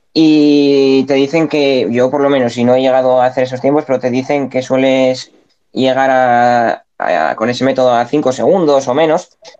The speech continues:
Entonces yo recomendaría Ortega porque es un método súper sencillo que aprendes, yo aprendí en una, en una tarde, aprendí a hacer Ortega y, y te va a bajar muchísimo, vas a bajar muchísimo, la verdad.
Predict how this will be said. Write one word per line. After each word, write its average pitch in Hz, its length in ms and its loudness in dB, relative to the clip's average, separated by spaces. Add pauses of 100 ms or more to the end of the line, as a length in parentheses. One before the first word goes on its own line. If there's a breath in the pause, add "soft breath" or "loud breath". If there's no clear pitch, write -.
(400 soft breath)
Entonces 151 460 -2
yo 180 480 2
recomendaría 139 540 0
Ortega 165 360 0
porque 135 460 -2
es 135 140 -6
un 139 140 -2
método 120 500 -2
súper 123 220 -4
sencillo 127 340 -2
que 147 80 -4
aprendes, 131 420 0
yo 131 80 0
aprendí 131 320 0
en 135 100 0
una, 131 500 0
en 131 80 0
una 135 180 0
tarde, 165 360 -2
aprendí 123 400 -2
a 123 40 0
hacer 131 180 -2
Ortega 151 420 -2 (760)
y, 139 920 2
y 131 420 2
te 131 120 -2
va 127 100 0
a 131 40 0
bajar 139 240 -2
muchísimo, 131 480 -2 (140)
vas 123 180 -2
a 127 100 2
bajar 131 220 -2
muchísimo, 117 420 -4
la 113 80 -2
verdad. 117 300 -4